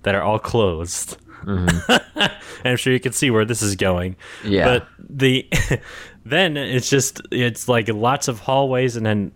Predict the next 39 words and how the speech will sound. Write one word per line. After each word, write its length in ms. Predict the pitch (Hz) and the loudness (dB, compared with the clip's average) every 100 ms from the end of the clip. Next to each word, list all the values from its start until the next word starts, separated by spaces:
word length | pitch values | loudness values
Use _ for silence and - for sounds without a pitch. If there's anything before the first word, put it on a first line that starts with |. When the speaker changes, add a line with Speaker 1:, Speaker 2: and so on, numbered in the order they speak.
| - | -4
Speaker 1:
scenes 640 | - - 131 127 104 95 | 0 2 2 2 0 0
that 340 | 101 95 92 - _ - _ _ - _ - | 0 0 -2 -8 _ -20 _ _ -20 _ -2
are 80 | 117 | 2
recreated 460 | 120 - 117 104 | 2 0 0 2
where 100 | 98 | 0
people 380 | 98 131 - 104 | 0 0 2 -2
pop 420 | - - 110 - | -2 -2 -2 -2
out 360 | 104 107 110 - | -2 0 -2 -2
and, 160 | 101 98 | -2 2
like, 260 | 92 82 - - - - - _ - | 0 -2 -10 -20 -20 -20 -20 _ -2
they'll, 160 | 107 | 2
like, 220 | 104 92 | 4 2
play, 300 | - 107 104 | 0 2 4
like, 260 | 101 95 90 | 4 2 0
that 260 | 95 90 - | 0 0 -2
sound 420 | - 98 95 92 | -2 0 0 2
that 200 | 92 85 - - _ | 2 0 -6 -20 _
plays 300 | - 98 95 | 0 0 2
in 120 | 95 | 0
nineteen 280 | 92 92 - | 0 -2 -4
seventy-eight 500 | - 95 90 90 92 | -2 -2 0 0 0
one 240 | 95 92 87 | -2 -2 -2
where 200 | 85 90 | -2 -2
ne-, 120 | 92 | -4
whenever 300 | 87 87 87 | -4 -4 -4
you 60 | 85 | -4
see 200 | - 92 | -4 -4
Michael. 600 | 85 87 - 95 95 - - - - _ - | -2 -2 0 2 0 -4 -20 -20 -20 _ -8
Speaker 2:
Mm-hmm. 640 | 98 95 90 87 - - | -2 0 0 -4 -10 -4
Speaker 1:
Um, 400 | 98 90 82 82 | 0 2 2 0
and 100 | 85 | 0
then 100 | 95 | 0
there'd 140 | 92 90 | 2 2
be, 60 | |
like, 180 | 98 90 | 2 2
sh-, 100 | - | 0
flashing 480 | - - 107 98 101 | -2 -2 -2 -2 -2
strobe 440 | - - 92 101 101 | -2 0 0 0 0
lights. 540 | 104 104 - - - | 0 0 -2 -6 -6